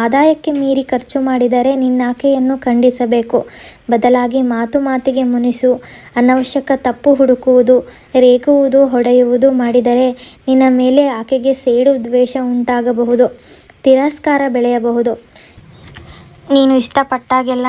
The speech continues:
ನಿನ್ನಾಕೆ ನಗುಮಗ ತೋರಬೇಕು, ಸಹಕಾರ ಕೊಡಬೇಕು. ನಿನ್ನ ಆಕೆಗೆ ಹೀಗಿರುವುದಕ್ಕೆ ಅವಳು ಒಂದು ಮನುಷ್ಯಳು ತಾನೇ, ಯಂತ್ರ ಅಲ್ಲವಲ್ಲ." ಮಡದಿಯ ಮೇಲೆ ರಾಕ್ಷಸ ಪ್ರವೃತ್ತಿಯಿಂದ ಕಾಣುವುದು, ಬಲಪೂರ್ವಕವಾಗಿ ಅಧಿಕಾರ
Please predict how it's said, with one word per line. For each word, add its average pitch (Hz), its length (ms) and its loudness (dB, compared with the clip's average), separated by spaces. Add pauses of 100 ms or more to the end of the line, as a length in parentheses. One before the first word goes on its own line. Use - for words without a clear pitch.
ನಿನ್ನಾಕೆ 247 520 -4
ನಗುಮಗ 247 500 0
ತೋರಬೇಕು, 233 800 -4 (160)
ಸಹಕಾರ 247 500 0
ಕೊಡಬೇಕು. 240 640 -6 (440)
ನಿನ್ನ 277 240 2
ಆಕೆಗೆ 269 520 -6
ಹೀಗಿರುವುದಕ್ಕೆ 269 880 -2
ಅವಳು 262 380 0
ಒಂದು 262 300 -2
ಮನುಷ್ಯಳು 247 540 -2
ತಾನೇ, 247 440 -2 (360)
ಯಂತ್ರ 269 380 0
ಅಲ್ಲವಲ್ಲ." 240 460 -2 (520)
ಮಡದಿಯ 240 400 0
ಮೇಲೆ 247 420 0
ರಾಕ್ಷಸ 240 480 -2
ಪ್ರವೃತ್ತಿಯಿಂದ 254 880 -2
ಕಾಣುವುದು, 240 560 -2 (440)
ಬಲಪೂರ್ವಕವಾಗಿ 262 1000 -2
ಅಧಿಕಾರ 262 460 -2